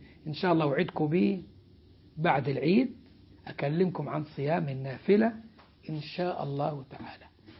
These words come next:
سامحوني أطلت كما هي العادة،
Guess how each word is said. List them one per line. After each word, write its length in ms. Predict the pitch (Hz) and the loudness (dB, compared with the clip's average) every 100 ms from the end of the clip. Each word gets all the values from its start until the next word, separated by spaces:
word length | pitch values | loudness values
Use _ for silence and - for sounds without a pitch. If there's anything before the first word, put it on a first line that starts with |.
| - - | -8 6
سامحوني 560 | 214 208 233 233 262 - - - - _ _ _ _ _ _ _ _ _ _ | 6 10 10 10 8 4 -6 -20 -20 _ _ _ _ _ _ _ _ _ _
أطلت 500 | - - 175 180 143 - | -8 2 4 4 0 -6
كما 220 | 156 143 | -6 -4
هي 180 | 147 139 | -4 -2
العادة، 440 | 131 175 202 240 | 4 4 6 4